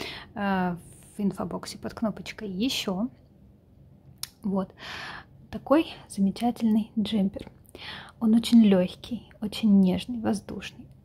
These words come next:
Я вязала его в одну нить на спицах номер четыре. Эти спицы достаточно толстые для, э, такой тонкой пряжи, но вязалась при этом очень комфортно,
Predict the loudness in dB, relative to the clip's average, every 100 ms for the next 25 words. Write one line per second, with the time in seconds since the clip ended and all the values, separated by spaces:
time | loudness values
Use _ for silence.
0 | -6 -2 0 0 2 2 0 -2 -2 0
1 | 0 2 2 2 2 -6 -20 -20 -20 -16
2 | -4 -4 -4 -2 -2 -2 -6 -4 -2 0
3 | 0 -2 -6 -8 -8 -4 0 0 -2 -16
4 | -10 -8 -8 -6 -4 -6 -6 -6 -4 -2
5 | -2 -4 -6 -10 -4 -2 -2 2 0 0
6 | -4 0 0 0 2 2 2 0 -6 -20
7 | -20 -14 -6 0 2 4 4 2 -2 -4
8 | 0 4 4 2 -4 -2 2 2 2 -4
9 | -8 -8 0 2 4 2 2 2 2 0
10 | -2 0 -4 -2 -4 -2 -2 -2 -6 0
11 | 2 2 2 0